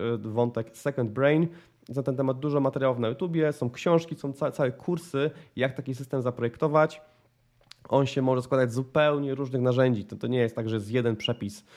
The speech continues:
Są setki narzędzi do to-do list, do notatek,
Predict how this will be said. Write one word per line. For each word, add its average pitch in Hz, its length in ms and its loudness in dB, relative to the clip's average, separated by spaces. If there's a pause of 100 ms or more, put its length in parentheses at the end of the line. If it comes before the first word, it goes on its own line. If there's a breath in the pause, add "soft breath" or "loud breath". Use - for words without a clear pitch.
(320 loud breath)
Są 117 360 0
setki 135 540 -2
narzędzi 107 480 0
do 104 380 0
to-do 120 220 -2
list, 117 420 -2
do 110 160 -4
notatek, 110 640 2